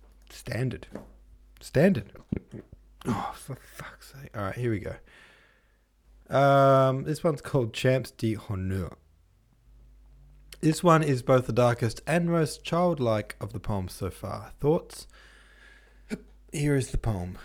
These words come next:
Champs d'honneur. Soldiers never do die well. Crosses mark the places, wooden crosses where they fell, stuck above their faces. Soldiers pitch and cough and twitch.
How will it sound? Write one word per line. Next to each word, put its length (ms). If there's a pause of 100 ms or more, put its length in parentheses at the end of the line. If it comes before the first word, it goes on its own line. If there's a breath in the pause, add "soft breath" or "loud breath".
Champs 420
d'honneur. 600
Soldiers 480
never 200
do 280
die 260
well. 400 (120)
Crosses 420
mark 300
the 80
places, 640
wooden 340
crosses 480
where 140
they 140
fell, 400 (120)
stuck 380
above 240
their 160
faces. 560 (420 soft breath)
Soldiers 380
pitch 420
and 160
cough 340
and 200
twitch. 500